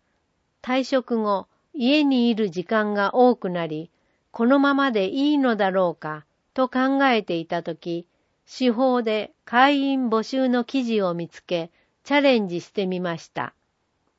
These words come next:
入会を考えている方へ。魅力は、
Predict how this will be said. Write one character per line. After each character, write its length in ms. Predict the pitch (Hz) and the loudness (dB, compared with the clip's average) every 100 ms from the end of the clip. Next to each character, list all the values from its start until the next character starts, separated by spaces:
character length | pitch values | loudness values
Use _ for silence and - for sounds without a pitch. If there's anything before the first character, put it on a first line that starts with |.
| _ _ _ _ _ _ _ _ _ _ _ | _ _ _ _ _ _ _ _ _ _ _
入 260 | 208 269 294 | 0 2 2
会 320 | 311 294 285 | 2 2 4
を 120 | 285 | 0
考 360 | 269 247 269 285 | 0 -2 0 2
え 120 | 277 | 0
て 140 | 240 180 | 0 -2
い 120 | 175 | -2
る 120 | 175 | -4
方 360 | 175 185 180 165 | -6 -6 -4 -4
へ。 180 | 156 - _ _ _ _ _ _ _ _ _ _ _ _ _ _ _ | -4 -12 _ _ _ _ _ _ _ _ _ _ _ _ _ _ _
魅 160 | 202 220 | -2 2
力 320 | 277 - 247 | 2 2 0
は、 240 | 226 202 | 0 -2